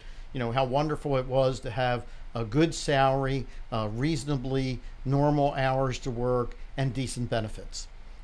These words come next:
Uh, and so I've had, since I was in college, this dedication to public service, you know, this real goal of giving back. And so I skipped my first job in our earlier discussion,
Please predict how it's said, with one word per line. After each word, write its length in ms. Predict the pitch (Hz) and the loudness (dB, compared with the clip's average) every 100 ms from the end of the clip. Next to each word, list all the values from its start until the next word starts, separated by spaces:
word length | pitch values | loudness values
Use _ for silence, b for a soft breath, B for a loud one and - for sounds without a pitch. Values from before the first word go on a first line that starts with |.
| - | -8
Uh, 220 | 117 110 - | -6 -6 -4
and 180 | 143 143 | -4 0
so 460 | - 151 147 156 - | 4 4 4 2 -4
I've 360 | 160 175 220 208 | -4 -2 -2 -2
had, 420 | 165 175 170 160 | 0 2 2 0
since 240 | - 165 160 | -2 -4 0
I 100 | 143 | 2
was 300 | 139 127 117 | 2 0 0
in 160 | 123 | -2
college, 720 | 120 190 220 165 135 117 113 B B B - | -2 -4 -2 0 0 0 -4 B B B 0
this 380 | 143 143 - b b - 107 | 2 2 0 b b -8 0
dedication 640 | 139 151 - 165 151 151 | 0 0 2 2 2 0
to 60 | 135 | -2
public 400 | - 151 147 143 | 2 2 2 -2
service, 520 | - 220 226 113 - | 0 0 2 -2 -4
you 60 | 139 | -2
know, 160 | 139 | 0
this 240 | 135 131 123 | 0 -2 -2
real 380 | 120 160 165 | 0 2 2
goal 480 | 127 117 135 147 147 | 0 2 2 4 2
of 100 | 120 | 0
giving 340 | 120 127 123 117 | 0 0 0 2
back. 360 | 127 113 95 B B B | 4 4 0 B B B
And 140 | 123 | -4
so 140 | 120 139 | 2 4
I 160 | 135 | 4
skipped 440 | 127 - 240 254 - | 2 -2 0 0 0
my 200 | 139 135 | 0 0
first 360 | - 202 - | -2 -2 -2
job 300 | - 117 107 | -2 -2 0
in 80 | 120 | -2
our 240 | 120 117 - | 0 -2 -2
earlier 380 | 143 143 131 117 | 0 0 2 -2
discussion, 560 | 107 104 - 170 - | -2 -4 0 0 0